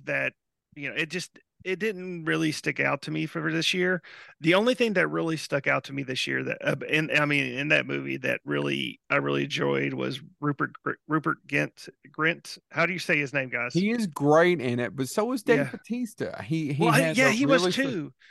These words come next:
Speaker 2: Yeah,
Speaker 1: But the fact,
Speaker 2: that
Speaker 1: the fa-, when they, when they cover his face and he's just like, you know, he's just having a full on meltdown about, 'cause of what's getting ready to happen to him.
Speaker 2: Uh-huh.
Speaker 1: I was really invested in that one scene. I was like, "He's doing an amazing job."
Speaker 2: Yeah, these two dads go with their daughter to the cabin in the woods,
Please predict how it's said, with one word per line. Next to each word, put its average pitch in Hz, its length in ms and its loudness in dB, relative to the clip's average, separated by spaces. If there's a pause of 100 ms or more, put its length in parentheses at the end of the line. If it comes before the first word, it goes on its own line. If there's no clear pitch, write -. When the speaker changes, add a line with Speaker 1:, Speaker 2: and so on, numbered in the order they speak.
(340)
Speaker 2:
Yeah, 175 140 6
Speaker 1:
But 185 80 8
the 165 60 6
fact, 220 180 4
Speaker 2:
that 170 280 0
Speaker 1:
the 185 100 2
fa-, 180 340 0
when 185 140 0
they, 180 140 0
when 170 200 -2
they 156 120 0
cover 160 360 -6
his 151 160 -6
face 147 400 2
and 135 100 -4
he's 139 160 -8
just - 360 -8
like, 113 220 -8
you 127 60 -4
know, 117 120 -4
he's 147 260 4
just - 320 0
having 143 360 2
a 139 60 2
full 147 280 4
on 143 160 4
meltdown 143 360 2
about, 135 300 0
'cause 139 200 0
of 139 60 0
what's 143 180 0
getting 131 220 -2
ready 131 140 -2
to 127 60 -6
happen 143 360 0
to 127 160 -8
him. 123 240 -8 (280)
Speaker 2:
Uh-huh. 123 380 -6 (160)
Speaker 1:
I 175 120 6
was 147 220 4
really 147 260 2
invested 135 460 -6
in 123 120 -10
that 113 160 -10
one 123 240 -10
scene. 123 240 -10
I 123 40 -8
was 127 100 -12
like, 131 140 -12
"He's 156 180 -14
doing 139 300 -8
an 131 80 -8
amazing 127 480 -10
job." - 400 -10
Speaker 2:
Yeah, 151 380 4
these 143 220 0
two 196 200 0
dads 160 480 2
go 139 180 4
with 139 160 -2
their 139 140 -2
daughter 127 440 0
to 123 160 -10
the 123 120 -4
cabin 127 400 0
in 123 100 -2
the 120 80 -2
woods, 120 540 0